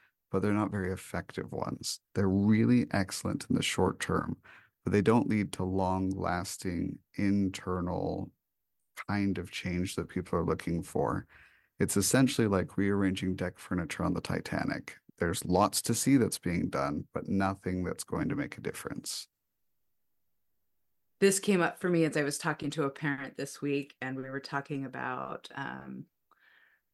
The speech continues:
Speaker 2: a child being disrespectful. And they said, "I would have never talked to my parents that way." And I said,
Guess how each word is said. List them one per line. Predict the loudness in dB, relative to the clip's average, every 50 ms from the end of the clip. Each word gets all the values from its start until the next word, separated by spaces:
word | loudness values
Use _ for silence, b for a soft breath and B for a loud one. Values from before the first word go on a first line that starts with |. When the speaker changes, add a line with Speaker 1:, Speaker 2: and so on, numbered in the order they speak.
| _ -20 _ _
Speaker 2:
a | -10
child | -8 -6 -4 -2 -2 -2 -4 -4
being | -4 -4 -4 -4
disrespectful. | -6 -8 -10 -8 -8 -10 -10 -8 -10 -10 -12 -12 -12 _ -6 -4 -4 -4 -6 B B B B B B B B B B B B B B B B B B -20 _ _
And | 4 4 6 6 6 6 6 6 4 2 -2 -6 -6 0
they | 4 4 4 4
said, | 4 4 2 2 2 2 2
"I | 0 2 2
would | 2 2 0
have | 0 0
never | 0 -2 0 0 -2 -2
talked | -2 0 -2 -2 -2 -2 -10
to | -10 -10
my | -10 -10
parents | -8 -8 -8 -8 -8 -12 -14
that | -14 -14 -12 -12 -14
way." | -14 -12
And | -12 -10 -10
I | -12
said, | -12 -10 -6 -4 -4 -4 -6